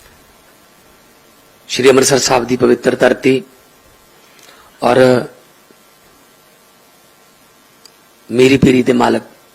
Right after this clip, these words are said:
ਸ਼੍ਰੀ ਗੁਰੂ ਹਰਗੋਬਿੰਦ ਜੀ ਦੇ ਪ੍ਰਕਾਸ਼ ਪੁਰਬ ਤੇ ਅੱਜ ਪਵਿੱਤਰ ਦਿਹਾੜੇ ਤੇ ਸਾਰਿਆਂ ਨੂੰ ਮੁਬਾਰਕ। ਤੇ ਨਾਲ ਅੱਜ ਜੋ ਇਤਿਹਾਸਕ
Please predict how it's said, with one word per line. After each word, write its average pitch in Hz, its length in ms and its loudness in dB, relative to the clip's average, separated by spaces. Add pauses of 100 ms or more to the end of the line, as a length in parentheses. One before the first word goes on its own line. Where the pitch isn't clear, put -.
(540)
ਸ਼੍ਰੀ 123 360 -4 (280)
ਗੁਰੂ 113 200 0
ਹਰਗੋਬਿੰਦ 120 440 -2
ਜੀ 120 120 -6
ਦੇ 120 140 2
ਪ੍ਰਕਾਸ਼ 113 500 -2
ਪੁਰਬ 113 240 0
ਤੇ 107 260 -4 (760)
ਅੱਜ 110 200 -2 (320)
ਪਵਿੱਤਰ 113 320 -4
ਦਿਹਾੜੇ 110 300 -2
ਤੇ 123 180 -6 (840)
ਸਾਰਿਆਂ 117 300 -4
ਨੂੰ 120 100 -4
ਮੁਬਾਰਕ। 113 500 -2 (1200)
ਤੇ 120 140 0
ਨਾਲ 123 440 0 (2250)
ਅੱਜ 123 200 0 (680)
ਜੋ 131 580 6
ਇਤਿਹਾਸਕ 120 720 -2